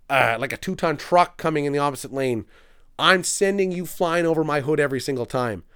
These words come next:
Savage Man, there we go. All right. Like, if you're not following, uh, S V G one, uh, I can't read it, but if you're not following Stefan's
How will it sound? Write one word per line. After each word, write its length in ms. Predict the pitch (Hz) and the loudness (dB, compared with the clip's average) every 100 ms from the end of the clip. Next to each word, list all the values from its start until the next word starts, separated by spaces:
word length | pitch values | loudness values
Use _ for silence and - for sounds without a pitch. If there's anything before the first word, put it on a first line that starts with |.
| - - - - | -20 -20 -20 -10
Savage 600 | - 185 240 311 285 151 | 4 10 12 12 8 6
Man, 420 | 185 175 131 113 | 8 10 8 4
there 200 | 143 240 | 6 8
we 140 | 262 175 | 8 6
go. 400 | 160 202 202 110 | 10 12 12 8
All 180 | 170 | 4
right. 400 | 160 185 147 - - - - _ - | 6 6 4 -2 -16 -18 -20 _ -4
Like, 280 | 151 147 - | 0 0 0
if 200 | 156 139 | -4 0
you're 60 | 170 | 4
not 240 | 220 240 | 4 6
following, 540 | 233 247 247 240 240 220 | 8 10 10 8 8 8
uh, 320 | 214 214 202 | 8 8 8
S 200 | 208 208 | 4 2
V 140 | 202 190 | -2 -2
G 200 | 180 220 | 0 4
one, 420 | 208 214 214 208 | 6 6 4 4
uh, 340 | 202 196 180 | 6 6 4
I 100 | 165 | 0
can't 240 | 160 202 180 | 2 2 4
read 160 | 196 | 2
it, 60 | 202 | 2
but 100 | 175 | 2
if 60 | 175 | 4
you're 60 | |
not 200 | 254 262 | 4 4
following 460 | 254 254 247 240 208 | 6 8 8 6 4
Stefan's 720 | - 180 214 208 208 190 - | -2 0 2 4 2 0 -4